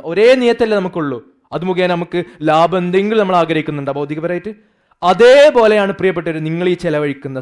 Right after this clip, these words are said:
സമയം. എത്രത്തോളം എന്ന് വെച്ചാൽ, പണ്ഡിതന്മാരിൽ പറയും, പലരും പറഞ്ഞിട്ടുണ്ട്, രാത്രിയുടെ ഒരു അംശം രാത്രി നമസ്കരി-, ഒരു രാത്രി മുഴുവനും നിന്ന് നിസ്കരിക്കുന്നതിനേക്കാളും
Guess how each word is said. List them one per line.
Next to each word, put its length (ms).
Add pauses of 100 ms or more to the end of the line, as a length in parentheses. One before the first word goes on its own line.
സമയം. 300
എത്രത്തോളം 640
എന്ന് 180
വെച്ചാൽ, 280 (340)
പണ്ഡിതന്മാരിൽ 680 (120)
പറയും, 320 (140)
പലരും 420
പറഞ്ഞിട്ടുണ്ട്, 520 (500)
രാത്രിയുടെ 680 (140)
ഒരു 140 (100)
അംശം 420 (180)
രാത്രി 400 (100)
നമസ്കരി-, 520 (220)
ഒരു 120 (140)
രാത്രി 360 (100)
മുഴുവനും 560 (680)
നിന്ന് 400
നിസ്കരിക്കുന്നതിനേക്കാളും 1400